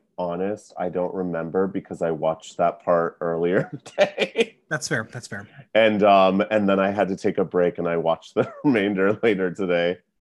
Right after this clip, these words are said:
Speaker 2: That's fair.
Speaker 1: <laughs>
Speaker 2: Now, Soa's turn with Paloma. She mocks her desire to be an actress and be in films. It's very dramatic, but in the end, Soa says that she's not inspired by these kinds of challenges.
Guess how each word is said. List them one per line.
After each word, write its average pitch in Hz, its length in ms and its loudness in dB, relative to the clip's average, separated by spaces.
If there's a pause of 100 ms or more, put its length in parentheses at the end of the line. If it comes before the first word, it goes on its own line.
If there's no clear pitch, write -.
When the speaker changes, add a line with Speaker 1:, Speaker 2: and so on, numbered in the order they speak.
Speaker 2:
That's 131 200 -14
fair. 104 280 -16 (220)
Speaker 1:
<laughs> 127 160 -2
Speaker 2:
Now, 220 100 4
Soa's 311 400 4
turn 233 240 2
with 196 160 -4
Paloma. 139 420 -4
She - 180 -6
mocks 247 280 -2
her 269 100 -6
desire 180 400 -2
to - 160 -16
be 156 80 -4
an 147 60 -4
actress 135 380 -6
and 143 40 -8
be 131 80 -4
in 127 80 -2
films. 160 420 -6 (300)
It's 156 220 -2
very 147 260 2
dramatic, 135 480 -4
but 156 140 -4
in 175 80 -2
the 214 140 -2
end, 190 200 -4
Soa 180 280 -6
says 147 260 -8
that 139 120 -10
she's 139 200 -12
not 151 160 -6
inspired 147 360 -8
by 135 240 -4
these 127 220 -12
kinds 131 240 -14
of 139 80 -18
challenges. 104 540 -16